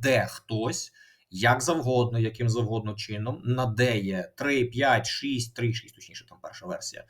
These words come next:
вісім, десять, дванадцять, скільки завгодно кіловат, запускав його в роботу з двох панельок, які по воц видають сто вольт.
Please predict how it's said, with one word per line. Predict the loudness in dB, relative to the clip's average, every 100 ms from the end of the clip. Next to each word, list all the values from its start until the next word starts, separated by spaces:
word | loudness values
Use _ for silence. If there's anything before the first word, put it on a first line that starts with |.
| -20 -20 -14 0
вісім, | 2 4 4 4
десять, | 4 2 2 2
дванадцять, | 2 4 2 2 -4 -6
скільки | -6 -2 2 4
завгодно | 4 4 4 2 -2
кіловат, | -2 0 2 2 0
запускав | 0 0 0 -2 -2 0 2
його | 2 0 -2
в | -2
роботу | 0 0 0 -4
з | -6
двох | -4 -4 -6
панельок, | -6 -2 -2 -2 -6
які | -10 -12
по | -10 -6
воц | -4 -4 -8
видають | -10 -6 -4 -4
сто | -8 -8
вольт. | -6 -6